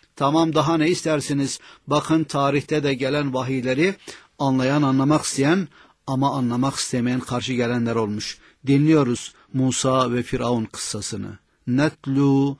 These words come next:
aleyke min nebe'i Musa ve Firavune bil hak. İşte biz sana Musa'nın haberini, o enteresan haberini, Firavun'la beraber yaşadığı o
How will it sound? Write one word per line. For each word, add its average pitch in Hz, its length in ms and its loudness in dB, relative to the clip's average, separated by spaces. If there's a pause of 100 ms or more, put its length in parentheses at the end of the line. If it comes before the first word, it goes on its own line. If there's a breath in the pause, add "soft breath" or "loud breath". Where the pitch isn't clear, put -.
(260 soft breath)
aleyke 135 600 0
min 120 320 0
nebe'i 120 440 -4
Musa 127 560 -2
ve 113 100 -2
Firavune 120 580 -4
bil 113 80 -6
hak. - 480 -12 (2250)
İşte 147 340 0
biz 131 140 2
sana 139 460 0 (1300 soft breath)
Musa'nın 151 720 6
haberini, 117 680 -2 (400)
o 156 120 2
enteresan 156 720 4
haberini, 127 640 0 (200 loud breath)
Firavun'la 170 720 4
beraber 165 420 6
yaşadığı 160 540 6
o 156 360 6